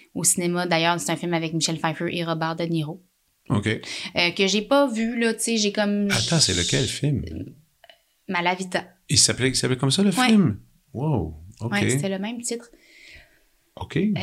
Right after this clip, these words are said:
Speaker 1: c'est un peu, euh, je pense que ça passe un brin sous le radar, là. C'était pas, euh, ça, ça, ça, ça mérite pas, là, sa place au Panthéon, mais, euh, mais, mais, mais sa prose, sa plume à cet homme-là m'a chaviré, puis j'ai comme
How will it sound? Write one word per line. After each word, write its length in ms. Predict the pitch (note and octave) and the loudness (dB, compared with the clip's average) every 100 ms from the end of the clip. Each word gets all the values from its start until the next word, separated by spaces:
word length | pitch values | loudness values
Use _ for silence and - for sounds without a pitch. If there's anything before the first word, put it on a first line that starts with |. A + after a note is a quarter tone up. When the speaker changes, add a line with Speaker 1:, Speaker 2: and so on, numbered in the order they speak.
| F#3+ F#3 F3 | -2 -4 -4
Speaker 1:
c'est 140 | - | -2
un 120 | F#3+ F3+ | -2 -2
peu, 320 | A#3+ B3+ A#3 | 0 2 4
euh, 140 | F#3+ | 4
je 120 | F3+ | 2
pense 120 | G3 F3+ | -2 -4
que 60 | |
ça 100 | E3+ | -4
passe 280 | E3+ E3+ F3 | -6 -4 -4
un 80 | E3+ | -4
brin 160 | D#3+ F3 | -4 -2
sous 140 | F3+ | -2
le 40 | E3 | -2
radar, 480 | E3 D#3+ E3 A#3 | 0 0 0 2
là. 100 | C4 | 2
C'était 200 | A#3+ F#3+ | 0 -2
pas, 240 | F3+ F3 E3+ E3+ | -8 -10 -8 -8
euh, 440 | E3+ E3+ E3+ E3 | -8 -8 -12 -10
ça, 180 | - E3+ | -10 -8
ça, 180 | - F#3 | -10 -8
ça, 240 | - F#3 | -10 -10
ça 160 | - F3+ | -10 -10
mérite 360 | E3+ E3+ - - | -10 -12 -12 -6
pas, 200 | F#3+ F#3 | -4 -4
là, 320 | F3 F3 E3+ | -6 -10 -10
sa 140 | - E3+ | -10 -10
place 220 | F#3 F#3 | -8 -8
au 60 | F#3 | -8
Panthéon, 380 | F#3 F#3+ A#3+ | -10 -4 0
mais, 160 | D#4 A#3 - - - - - G3 | 2 0 -4 -12 -12 -18 -8 0
euh, 220 | F#3+ F#3+ | 2 4
mais, 240 | G3+ G3+ G3 | 4 4 2
mais, 200 | G3 F#3+ | 2 2
mais 160 | G3 | 0
sa 180 | F3 F#3+ | 2 0
prose, 500 | F#3 - A3+ E4+ D#4 - | -2 -4 -2 0 -2 -2
sa 140 | F3 - | -8 -10
plume 460 | - G3 C4 F4+ G3+ | -6 -4 -2 -2 -4
à 80 | |
cet 240 | F3 F3 G3 | -4 -8 -4
homme-là 500 | F#3+ F#3 F#3 G#3 D#4 _ _ _ _ - - - - - - | -2 -2 -2 -2 -4 _ _ _ _ -20 -20 -18 -16 -12 -2
m'a 320 | F#3+ F#3 F#3 | 0 2 2
chaviré, 580 | F#3 - C#4 B3+ G#3+ D#4+ | 2 2 2 2 0 -2
puis 80 | G#3+ | -2
j'ai 140 | G3 F#3+ | -2 0
comme 380 | C#4+ F4+ D4 | 0 0 -4